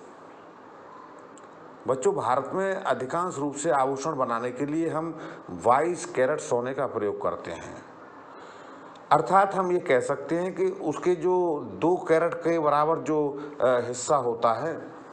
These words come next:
यानी कि बाईस कैरेट सोना होगा और उसमें दो जो भाग हैं वो तांबे अथवा तो चांदी के अथवा तांबा और चांदी दोनों के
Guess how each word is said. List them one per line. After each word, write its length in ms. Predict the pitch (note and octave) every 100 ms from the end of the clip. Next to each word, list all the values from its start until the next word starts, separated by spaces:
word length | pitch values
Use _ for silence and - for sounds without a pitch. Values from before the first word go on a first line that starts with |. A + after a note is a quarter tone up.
| - - - - - - - - - - - - - - - - C#3
यानी 320 | E3 F#3+ G3+
कि 240 | A3 A3
बाईस 580 | F3 A2+ F#2+ B2 F#3 G3+
कैरेट 320 | E3+ F3 F3
सोना 380 | - B2+ B2+ D#3+
होगा 400 | D3+ E3 F#3+ G3
और 240 | F3+ E3+
उसमें 300 | D#3+ D#3+ E3+
दो 360 | - C3 F3+ A3+
जो 160 | G3+ -
भाग 380 | - C3 C3
हैं 360 | B2 C3+ C3 - - G#2
वो 100 | A2+
तांबे 880 | - A#2+ A#2+ C#3 D#3 E3 D#3 - - - -
अथवा 320 | A#2+ A#2 A2
तो 160 | - A2
चांदी 500 | - A#2 A#2 B2 C3
के 360 | B2+ C3 C3 - - - -
अथवा 220 | C3 C3+ B2+
तांबा 560 | B2+ A#2+ B2+ D3 D3+
और 340 | B2 A2 - -
चांदी 320 | A2+ A2+ A2+
दोनों 480 | F#2 A#2 A#2+ C3+ C3
के 160 | C3